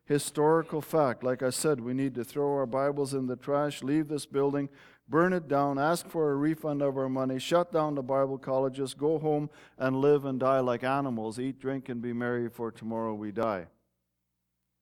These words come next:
If the resurrection didn't happen. But if it did,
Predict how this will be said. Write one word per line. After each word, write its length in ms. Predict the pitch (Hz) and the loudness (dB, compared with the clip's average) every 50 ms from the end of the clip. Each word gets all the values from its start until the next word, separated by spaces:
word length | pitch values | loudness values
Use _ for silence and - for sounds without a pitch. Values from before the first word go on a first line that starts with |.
| _ _ _ _ _ _ _ _ _ _ _ _ _ _ _ _ _ _ _ _ _ _ _ _ _ _ _ _ _ _ _ _ _ _ _ _ _ _ _ _ _ _ _ _ _ _ _ _ _ _ _ _ _ _ _ _ _ _ _ _ _ _ _ _ _ _ - | _ _ _ _ _ _ _ _ _ _ _ _ _ _ _ _ _ _ _ _ _ _ _ _ _ _ _ _ _ _ _ _ _ _ _ _ _ _ _ _ _ _ _ _ _ _ _ _ _ _ _ _ _ _ _ _ _ _ _ _ _ _ _ _ _ _ -10
If 140 | 113 - | -10 -8
the 120 | - 123 117 | -6 -6 -2
resurrection 680 | 117 117 113 107 113 113 113 113 107 - - 110 107 | -2 -2 -2 -2 -4 -4 -4 -4 -4 -6 -10 -10 -8
didn't 260 | 101 107 104 107 101 | -8 -8 -8 -8 -10
happen. 380 | 98 110 120 120 - - 92 78 _ _ _ _ _ _ _ _ _ _ _ _ _ _ _ _ _ _ _ _ _ _ _ _ _ _ _ _ _ _ _ | -6 -6 -6 -6 -8 -12 -20 -20 _ _ _ _ _ _ _ _ _ _ _ _ _ _ _ _ _ _ _ _ _ _ _ _ _ _ _ _ _ _ _
But 160 | 110 123 127 | -2 0 0
if 180 | 139 139 135 - | 0 0 -2 -4
it 160 | 127 110 117 | -8 -6 0
did, 300 | 143 165 160 120 95 | 2 2 2 2 -2